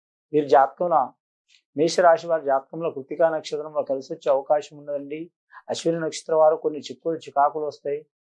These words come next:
వీరి జాతకంలో చూడాలంటే మాత్రం విదేశాలను, వేరే దేశం, వేరే ప్రాంతం వెళ్ళాలనుకునే వారికి టైం పడుతుంది. కానీ అన్నదమ్ముల విషయంలో విరోధాలు ఉన్నవారు, చిక్కులు, చికాకులు ఉన్నవారు, రుణ చిక్కులు ఉన్నవారు, అలాగే భూమి చిక్కులు ఉన్నవారు, రియల్ ఎస్టేట్ రంగంలో ఇ-,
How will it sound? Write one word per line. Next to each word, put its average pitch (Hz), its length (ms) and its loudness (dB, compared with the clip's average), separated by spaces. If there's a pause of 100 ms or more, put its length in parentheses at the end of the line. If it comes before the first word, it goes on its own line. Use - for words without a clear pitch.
(240)
వీరి 143 140 -2
జాతకంలో 143 500 2
చూడాలంటే 156 480 -2
మాత్రం 151 300 -6
విదేశాలను, 156 600 -4
వేరే 143 240 0
దేశం, 156 320 -12
వేరే 143 200 -2
ప్రాంతం 147 380 -2
వెళ్ళాలనుకునే 143 600 -4
వారికి 143 300 -2
టైం 139 240 -6
పడుతుంది. 135 460 -6 (560)
కానీ 160 100 2
అన్నదమ్ముల 160 440 0 (120)
విషయంలో 151 380 -6
విరోధాలు 151 440 0
ఉన్నవారు, 143 380 -4
చిక్కులు, 151 380 -8
చికాకులు 143 460 0
ఉన్నవారు, 143 440 -4 (500)
రుణ 139 140 2
చిక్కులు 156 360 -2
ఉన్నవారు, 147 480 -2
అలాగే 143 320 2
భూమి 139 280 -8
చిక్కులు 147 360 -8
ఉన్నవారు, 143 460 -2
రియల్ 139 240 -4
ఎస్టేట్ 156 320 -8
రంగంలో 147 340 -4
ఇ-, 127 220 -6